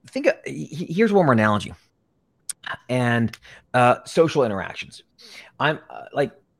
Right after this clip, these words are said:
Neil, you probably have a handful of stories that, you know, if you don't know what to talk about, you've got these stories that you can always pull back up that you've told a million times with your friends. You know where they're gonna laugh. You can literally tell your story,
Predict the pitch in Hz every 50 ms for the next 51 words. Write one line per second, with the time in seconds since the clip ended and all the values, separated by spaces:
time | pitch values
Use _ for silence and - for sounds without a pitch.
0 | - - 151 151 147 123 - - - - 117 127 180 233 208 - - 226 220 214
1 | 202 170 151 139 120 110 98 110 131 120 113 - - - - - - - _ _
2 | _ - - 120 107 - - 147 151 165 175 - - 170 143 117 101 - - -
3 | - - 120 107 98 85 - - - - - - _ _ - - - - - 110
4 | 110 127 151 170 170 156 143 139 139 135 135 127 - 117 117 107 101 104 101 98
5 | 85 104 131 147 - - 139 127 127 117 113 127 135 139 127 98 113 98 - -
6 | - 131 127 135 139 131 104 127 107 110 110 110 110 113 110 - - - 135 127
7 | 147 143 143 139 143 - - - 110 98 - 123 113 113 101 95 95 95 107 110
8 | 135 170 190 185 143 - 127 113 113 113 113 110 110 101 110 127 131 - - 127
9 | 120 120 113 110 110 113 113 117 123 135 156 175 165 165 147 139 123 135 135 135
10 | 127 113 107 113 113 123 139 135 135 143 135 113 - 127 127 160 180 - - 143
11 | 139 135 135 131